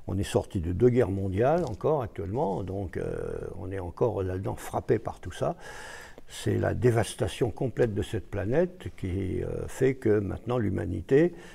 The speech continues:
est en un danger de mort. Hein, je pense qu'effectivement, actuellement, à la vitesse où ça va,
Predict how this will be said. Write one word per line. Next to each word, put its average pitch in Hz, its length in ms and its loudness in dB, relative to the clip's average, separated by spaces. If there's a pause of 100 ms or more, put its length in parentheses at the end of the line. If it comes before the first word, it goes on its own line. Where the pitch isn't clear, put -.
(680)
est 127 540 6
en 104 340 2
un 101 240 0
danger 127 480 6
de 107 80 4
mort. 107 360 4 (500)
Hein, 107 140 -6 (160)
je 101 80 -10
pense - 320 -2
qu'effectivement, 98 680 0
actuellement, 117 500 0
à 127 60 2
la 104 60 4
vitesse 110 400 0
où 98 40 -4
ça 92 160 -4
va, 120 260 2